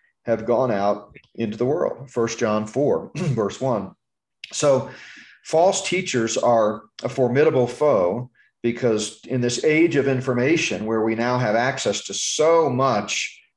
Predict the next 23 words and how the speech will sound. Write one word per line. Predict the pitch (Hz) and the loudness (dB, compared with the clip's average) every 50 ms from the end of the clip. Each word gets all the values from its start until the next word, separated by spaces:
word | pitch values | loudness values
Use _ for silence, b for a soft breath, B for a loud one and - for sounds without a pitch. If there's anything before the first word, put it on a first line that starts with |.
| _ | _
information | - 127 120 107 - 117 107 110 117 123 117 - - 98 85 87 92 104 - _ B B B B B B | -4 -4 -4 -2 -4 -2 0 0 0 0 0 -2 -4 -8 -10 -10 -14 -18 -20 _ B B B B B B
on | 107 107 98 | -4 -4 -2
the | 101 101 110 | -2 -2 -2
internet, | 131 120 107 95 87 90 95 98 - - - _ B B B B B B - | -2 -2 -2 -2 -2 -4 -4 -4 -6 -10 -20 _ B B B B B B -8
uh, | 98 104 104 98 92 - - - - - | -4 -4 -2 -2 -2 -4 -6 -8 -12 -10
i-, | |
you | - - - - - 143 135 - 135 131 | -4 -2 -2 -2 -2 -6 -6 -4 -2 -2
know, | 117 | 0
it's | 117 135 127 127 - - | 0 -2 -2 -4 -6 -6
easy | 185 165 175 180 185 170 131 120 107 101 101 110 107 b b b b b b | -4 -4 -2 0 0 0 0 0 -2 -2 -4 -6 -10 b b b b b b
for | - - 120 113 113 110 107 110 110 - - - _ _ - _ | -6 -2 0 2 2 2 0 0 -4 -8 -18 -20 _ _ -18 _
people | - 139 139 131 131 - 123 120 | -2 -2 0 0 0 0 0 0
to | 120 - - 127 117 110 110 107 104 - _ _ | 0 -2 -2 -2 0 0 -2 -4 -8 -12 _ _
get | - 123 139 156 | -2 0 2 2
a | 160 | 0
platform | 165 - 147 135 123 113 - - - 104 92 90 87 92 117 127 127 - b b b b b b b | 0 0 0 0 0 0 -2 -4 -6 -8 -6 -6 -6 -8 -8 -10 -14 -16 b b b b b b b
and | - 123 117 | -6 -2 -2
to | 120 | 0
begin | 113 120 120 117 104 123 123 123 120 | 0 0 0 0 0 -2 -2 -2 -4
to | 120 - 120 | -4 -6 -8
promote | - - - 120 113 113 123 151 165 147 120 104 104 104 104 - - _ _ _ _ - _ _ | -6 -4 -4 -4 -2 -2 0 2 2 4 4 2 2 0 -4 -8 -16 _ _ _ _ -20 _ _
lies. | - - 117 127 135 127 107 87 82 85 90 87 - - - - b b b b b b b b | -8 -4 0 0 0 0 0 -2 -6 -8 -8 -8 -8 -8 -10 -12 b b b b b b b b
Uh, | - 104 101 95 95 104 120 | -6 -4 -4 -4 -4 -6 -8